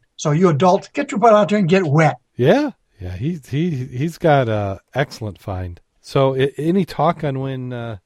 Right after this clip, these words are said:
Speaker 2: his grandma's gonna be able to corrupt him into scuba diving?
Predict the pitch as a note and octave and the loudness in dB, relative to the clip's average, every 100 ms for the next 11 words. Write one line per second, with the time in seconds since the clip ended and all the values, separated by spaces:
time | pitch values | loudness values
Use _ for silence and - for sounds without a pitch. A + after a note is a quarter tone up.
0 | _ - B2+ G#2+ B2+ B2 C#3 B2 C3 A#2+ | _ -6 -6 -4 -2 0 0 -4 -4 0
1 | A#2+ B2 A#2 A2+ - A#2 A2+ - A#2 A2 | 2 0 -2 -8 -4 -4 -4 -4 -4 -4
2 | G#2 G#2+ - A2 A2+ A#2 A#2+ C3 C#3 | -6 -10 -10 -10 -6 -6 -6 -10 -16